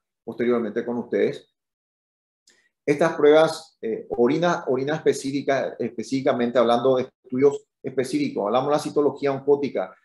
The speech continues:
La citología oncótica es la toma de muestra de orina, se manda, tiene una rea-, un reactivo distinto en el cual se busca celular, celularidad, eh, eh, celularidad, eh, maligna, se utiliza como seguimiento en pacientes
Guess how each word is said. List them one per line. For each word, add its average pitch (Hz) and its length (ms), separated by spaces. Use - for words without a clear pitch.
La 139 80
citología 165 480
oncótica 156 520
es 156 60
la 151 220
toma 147 280
de 147 60
muestra 135 320
de 147 60
orina, 139 260
se 135 160
manda, 139 460
tiene 127 180
una 139 160
rea-, 135 280
un 135 340
reactivo 127 420
distinto 139 720
en 123 140
el 127 180
cual 139 420
se - 220
busca 131 800
celular, 127 600
celularidad, 147 680
eh, 110 500
eh, 104 340
celularidad, 135 720
eh, 107 200
maligna, 127 760
se - 140
utiliza 131 540
como 143 480
seguimiento 139 1040
en 120 120
pacientes 123 800